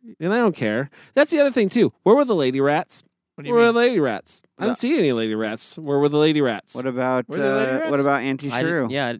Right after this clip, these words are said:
Speaker 4: I, I didn't.
Speaker 1: Auntie Shrew's
Speaker 4: Auntie
Speaker 1: not a
Speaker 4: Shrew's a
Speaker 1: rat.
Speaker 4: shrew.
Speaker 3: Oh,
Speaker 1: She,
Speaker 3: yeah.
Speaker 1: she's a mouse.
Speaker 4: She's a shrew.
Speaker 3: Only
Speaker 1: She's a
Speaker 3: male
Speaker 1: shrew.
Speaker 3: rats,
Speaker 1: I didn't
Speaker 3: there's
Speaker 1: even know
Speaker 3: only
Speaker 1: that was
Speaker 3: male
Speaker 1: an
Speaker 3: rats.
Speaker 1: animal.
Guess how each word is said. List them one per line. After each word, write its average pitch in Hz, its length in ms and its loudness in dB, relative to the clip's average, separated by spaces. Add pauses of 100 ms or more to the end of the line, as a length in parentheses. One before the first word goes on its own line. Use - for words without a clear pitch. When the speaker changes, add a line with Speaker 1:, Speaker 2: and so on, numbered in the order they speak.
Speaker 4:
I, - 60 -6
I 127 40 -4
didn't. 156 200 -4
Speaker 1:
Auntie 180 260 -2
Shrew's 269 100 0
Speaker 4:
Auntie 233 120 2
Speaker 1:
not 220 80 4
a 214 80 4
Speaker 4:
Shrew's 233 60 6
a 285 40 4
Speaker 1:
rat. 254 100 2
Speaker 4:
shrew. 156 360 -2 (160)
Speaker 3:
Oh, 120 80 -12
Speaker 1:
She, 113 80 -8
Speaker 3:
yeah. 104 140 -10
Speaker 1:
she's 156 200 -8
a 151 40 -6
mouse. 190 360 -6 (380)
Speaker 4:
She's 127 100 -8
a 113 60 -6
shrew. 127 260 -8
Speaker 3:
Only 127 160 0
Speaker 1:
She's 120 100 0
a 117 40 0
Speaker 3:
male 117 160 2
Speaker 1:
shrew. 110 80 2
Speaker 3:
rats, 120 340 -2
Speaker 1:
I 156 60 -4
didn't 170 100 0
Speaker 3:
there's 170 120 2
Speaker 1:
even - 20 2
know 180 80 6
Speaker 3:
only 175 120 6
Speaker 1:
that 170 60 4
was 175 120 4
Speaker 3:
male 175 80 4
Speaker 1:
an 185 60 2
Speaker 3:
rats. 196 40 0
Speaker 1:
animal. 156 240 -2